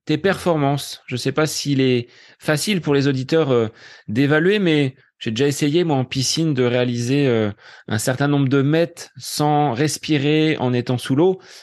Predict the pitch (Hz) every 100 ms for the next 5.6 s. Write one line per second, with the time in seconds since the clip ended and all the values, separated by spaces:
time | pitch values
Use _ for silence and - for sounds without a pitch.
0 | _ 107 107 143 143 - 143 127 113 110
1 | 120 143 - 147 113 - - - 151 220
2 | 214 190 180 190 170 160 180 - 165 147
3 | 127 117 - - - - 143 156 170 156
4 | 160 147 - 185 185 156 143 123 120 120
5 | 123 - 156 131 110 101